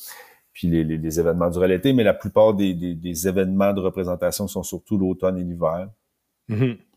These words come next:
Speaker 1: Puis donc, c'est quand même une des périodes assez charni-, c'est, ouais, une période charnière pour nous autres de, d'aller présenter nos projets pour l'année qui s'en vient, tu sais. Mais c'est sûr que,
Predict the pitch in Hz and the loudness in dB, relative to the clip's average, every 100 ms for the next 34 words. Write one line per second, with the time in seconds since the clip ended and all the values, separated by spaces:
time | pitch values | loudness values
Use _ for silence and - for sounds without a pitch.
0 | _ _ - - 87 82 - 87 82 85 | _ _ -14 -4 -2 -2 -4 -2 -2 -2
1 | 82 78 78 - 73 78 78 73 - - | -6 -8 -10 -8 -6 -6 -6 -8 -8 -6
2 | - 80 - - 78 - _ - 80 - | -6 -8 -12 -14 -14 -18 _ -18 -18 -18
3 | 85 80 80 76 80 78 82 82 80 78 | -14 -10 -8 -4 -4 -4 -6 -6 -8 -12
4 | 73 80 80 82 76 73 _ _ - - | -8 -8 -8 -10 -12 -12 _ _ -20 -20
5 | _ _ 73 76 78 - 78 78 76 78 | _ _ -6 -4 -4 -4 -4 -4 -6 -10
6 | 71 78 76 76 73 76 73 73 - 78 | -6 -4 -4 -6 -8 -6 -4 -6 -10 -8
7 | 73 71 69 69 69 - 82 _ _ _ | -8 -10 -12 -16 -20 -20 -20 _ _ _
8 | _ - - _ - 80 82 80 76 - | _ -20 -20 _ -6 0 2 0 -4 0
9 | 92 87 85 80 78 | 0 0 -2 -4 -4